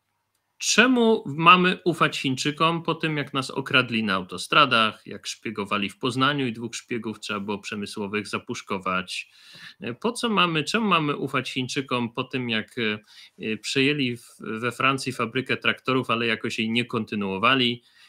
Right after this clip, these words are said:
I czemu mamy im ufać, jak oni chcieli, e, oni sami się przyznają, że produkują chłam,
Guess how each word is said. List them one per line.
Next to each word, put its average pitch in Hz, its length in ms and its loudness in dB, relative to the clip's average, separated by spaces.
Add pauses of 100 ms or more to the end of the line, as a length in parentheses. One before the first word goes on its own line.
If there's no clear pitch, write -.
(100)
I 127 280 -6
czemu 247 240 0
mamy 175 260 2
im - 100 -6
ufać, 139 640 -2
jak 123 260 -6
oni 131 200 -2
chcieli, 127 480 -8
e, 117 80 -12 (340)
oni 120 240 -2
sami 165 280 0
się - 120 -6
przyznają, 120 420 -2
że 113 100 -4
produkują 107 540 -6
chłam, 123 420 2